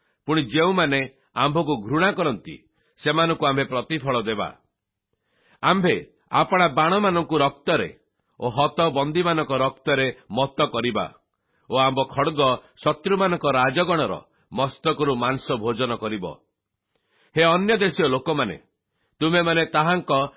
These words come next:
ଲୋକମାନଙ୍କ ସଙ୍ଗରେ ଆନନ୍ଦ କର, କାରଣ ସେ ଆପଣା ଦାସମାନଙ୍କ ରକ୍ତପାତର ପ୍ରତିକାର କରିବେ ଓ ଆପଣା ବିପକ୍ଷଗଣଠାରୁ ପରିଶୋଧ ନେବେ। ପୁଣି ସେ ଆପଣା ଦେଶ ନିମନ୍ତେ,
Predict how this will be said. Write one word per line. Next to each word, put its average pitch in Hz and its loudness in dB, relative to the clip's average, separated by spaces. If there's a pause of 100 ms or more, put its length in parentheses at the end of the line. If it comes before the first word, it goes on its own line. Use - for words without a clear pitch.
(100)
ଲୋକମାନଙ୍କ 165 0
ସଙ୍ଗରେ 147 -2
ଆନନ୍ଦ 131 -2
କର, 98 -10 (720)
କାରଣ 147 2
ସେ 147 -2
ଆପଣା 139 2
ଦାସମାନଙ୍କ 160 0
ରକ୍ତପାତର 127 -2 (320)
ପ୍ରତିକାର 127 -2
କରିବେ 110 -6 (800)
ଓ 131 0
ଆପଣା 156 2
ବିପକ୍ଷଗଣଠାରୁ 151 -2 (680)
ପରିଶୋଧ 147 0
ନେବେ। 98 -6 (1000)
ପୁଣି 147 0
ସେ 175 -2
ଆପଣା 175 2
ଦେଶ 131 -2
ନିମନ୍ତେ, 147 -2